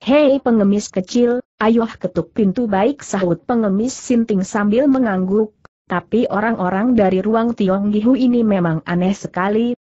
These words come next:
masa di tengah hari bolong begini tak nampak seorang manusia pun?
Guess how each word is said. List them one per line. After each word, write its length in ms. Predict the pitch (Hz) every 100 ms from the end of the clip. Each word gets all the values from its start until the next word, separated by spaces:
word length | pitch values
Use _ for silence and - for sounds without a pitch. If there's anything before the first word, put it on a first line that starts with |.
| _
masa 400 | 196 202 208 269
di 160 | 262 262
tengah 240 | 180 160
hari 320 | 147 - 196 254
bolong 400 | 220 202 196 190
begini 480 | 185 190 233 240
tak 320 | 240 - 190 185
nampak 400 | 208 214 156 -
seorang 640 | - 294 247 247 247 247
manusia 480 | 185 160 156 214 220
pun? 320 | 247 269 370